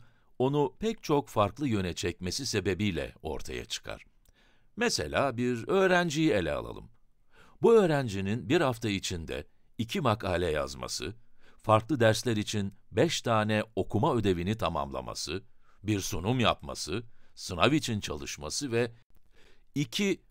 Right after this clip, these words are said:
laboratuvar raporunu bitirmesi gerektiğini farz edelim. Yani bu tek statü içinde,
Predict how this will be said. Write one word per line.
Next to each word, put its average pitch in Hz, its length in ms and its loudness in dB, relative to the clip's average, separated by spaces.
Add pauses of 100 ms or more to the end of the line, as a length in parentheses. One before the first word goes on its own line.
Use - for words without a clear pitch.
(100)
laboratuvar 143 680 4
raporunu 113 480 0
bitirmesi 107 540 -2
gerektiğini 87 520 -2
farz 65 340 -4
edelim. - 360 -14 (600)
Yani 160 420 2 (280)
bu 143 300 4
tek 220 260 2
statü 120 340 2
içinde, 92 680 -2